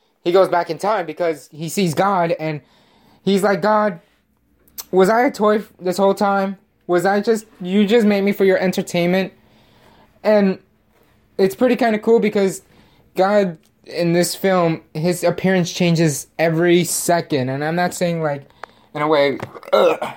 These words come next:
like, "Oh, every minute." No, no, no. He, he fucking changes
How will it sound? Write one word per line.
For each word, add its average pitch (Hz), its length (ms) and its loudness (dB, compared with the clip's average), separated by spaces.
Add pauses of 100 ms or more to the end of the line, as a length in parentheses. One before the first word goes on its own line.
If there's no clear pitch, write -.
(160)
like, 147 280 -2
"Oh, 170 180 4
every 143 260 -2
minute." 147 240 -2
No, 151 140 0
no, 147 240 0
no. 127 60 0
He, 185 240 2
he 196 300 2
fucking 226 420 2
changes 202 480 2